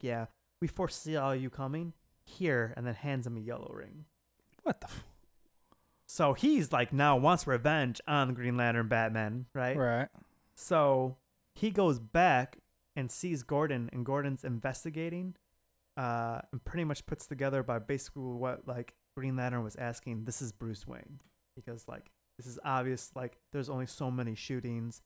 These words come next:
Speaker 1: These other people, like, wouldn't make sense. This has to be Bruce Wayne. As he figures this out, Sinestro shows up and murders Jim Gordon. And he's like, he's like, "I knew it was Bruce Wayne,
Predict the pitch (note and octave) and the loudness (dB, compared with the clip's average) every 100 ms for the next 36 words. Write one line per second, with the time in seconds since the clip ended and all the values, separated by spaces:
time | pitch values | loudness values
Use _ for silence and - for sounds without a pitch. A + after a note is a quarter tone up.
0 | _ _ D3 C3 B2 B2 C#3 C3 A#2+ A#2 | _ _ -4 0 0 0 -2 -4 -4 -6
1 | B2+ B2 A#2+ A2+ - B2+ A2+ B2 - B2 | -4 -6 -4 -10 -10 -10 -10 -12 -12 -12
2 | - B2+ B2 A#2 C3+ B2+ B2 B2 B2 - | -10 -10 -8 -8 -8 -8 -8 -8 -6 -6
3 | D#3 C#3+ - B2 - - E3 B2+ - _ | -4 -4 -6 -10 -8 -2 0 0 -4 _
4 | _ _ - - C#3 D3+ - - C3 A#2+ | _ _ -12 -4 -2 -2 -4 -8 -6 -4
5 | A#2+ A2+ - A#2 A2 A#2 B2+ A#2+ A2 A2 | -4 -6 -6 -6 -2 4 4 4 0 -2
6 | - - C2 - _ _ _ - C#3 A#2 | -8 -14 -18 -20 _ _ _ -12 -10 -4
7 | B2 B2+ A2 G#2+ A2 _ _ _ B2+ A#2+ | -2 -2 -2 -6 -10 _ _ _ -8 -6
8 | A#2 A#2 - A#2+ A#2 C3 C3 C3+ B2 G#2+ | -6 -8 -8 -8 -4 -2 2 2 0 -2
9 | - A2 - B2 A#2 G#2+ G#2+ | -8 -10 -8 -6 -4 -6 -8